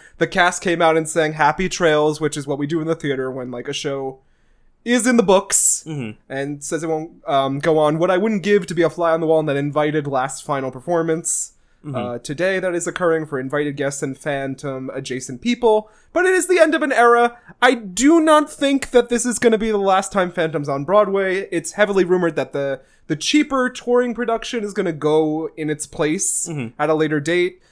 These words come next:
Speaker 1: But Andrew Lloyd Webber is currently on Broadway. I know he visited the cast of American Bad Cinderella yesterday,
Speaker 2: Mm-hmm.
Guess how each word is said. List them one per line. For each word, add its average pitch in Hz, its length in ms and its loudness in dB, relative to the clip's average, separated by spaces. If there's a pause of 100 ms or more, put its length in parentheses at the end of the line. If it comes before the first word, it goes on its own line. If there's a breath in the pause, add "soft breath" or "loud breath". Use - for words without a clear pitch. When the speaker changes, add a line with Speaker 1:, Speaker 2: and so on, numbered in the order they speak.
(120)
Speaker 1:
But - 240 0
Andrew 170 220 0
Lloyd 175 160 0
Webber 165 240 0
is 202 240 -2
currently 185 800 2 (160)
on 160 240 -2
Broadway. 151 540 2
I 147 80 -2
know 151 120 -2
he 160 120 -4
visited 147 280 -4
the 147 80 -10
cast 143 340 -6
of 143 300 -6
American 170 460 -2
Bad 131 240 -4
Cinderella 131 340 -6
yesterday, 123 560 -8
Speaker 2:
Mm-hmm. 127 160 -10